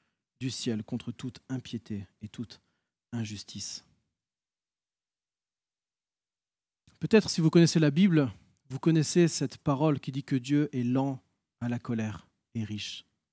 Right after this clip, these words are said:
en miséricorde. C'est un refrain qu'on retrouve beaucoup dans l'Ancien Testament. Cette phrase nous montre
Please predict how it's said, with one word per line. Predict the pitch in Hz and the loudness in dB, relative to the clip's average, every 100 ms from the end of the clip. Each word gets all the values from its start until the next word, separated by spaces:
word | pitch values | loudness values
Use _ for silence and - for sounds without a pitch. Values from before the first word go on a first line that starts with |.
| - | -14
en | 104 | -8
miséricorde. | 104 101 98 - 98 98 98 _ _ _ _ _ _ _ _ _ _ _ _ - | -8 -6 -8 -8 -10 -10 -14 _ _ _ _ _ _ _ _ _ _ _ _ -6
C'est | 139 | -2
un | |
refrain | 131 147 131 165 | 0 0 2 0
qu'on | 156 131 | 2 0
retrouve | 143 - 151 120 101 _ _ _ _ _ _ - | 0 0 -2 -2 -10 _ _ _ _ _ _ -4
beaucoup | 143 - 156 | -4 -2 -2
dans | 139 | 0
l'Ancien | 127 - 139 | 0 -2 -4
Testament. | 123 - 123 123 - _ _ _ _ _ _ _ _ _ _ _ _ _ _ _ _ - - _ _ _ _ _ _ _ _ _ _ _ _ _ - | -4 -2 -2 -2 -6 _ _ _ _ _ _ _ _ _ _ _ _ _ _ _ _ -20 -20 _ _ _ _ _ _ _ _ _ _ _ _ _ -4
Cette | - 202 | 4 4
phrase | - 226 240 170 | 4 6 8 8
nous | 165 | 8
montre | 180 202 190 - | 8 8 4 -2